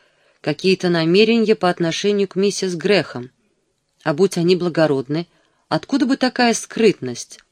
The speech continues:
О, конечно, она ни в чём не повинна, но он — гнусный мерзавец.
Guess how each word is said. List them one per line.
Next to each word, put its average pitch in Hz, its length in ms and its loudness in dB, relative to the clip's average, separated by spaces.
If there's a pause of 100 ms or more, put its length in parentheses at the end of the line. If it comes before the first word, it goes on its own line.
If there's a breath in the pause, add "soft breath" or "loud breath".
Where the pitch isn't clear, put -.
(460)
О, 202 80 6
конечно, 160 720 0 (500)
она 156 500 0 (680)
ни 160 160 2
в - 80 -16
чём 165 320 2
не 156 80 -2
повинна, 131 580 -2 (380)
но 147 420 0
он — 180 380 0 (580)
гнусный 175 800 0
мерзавец. 151 760 -4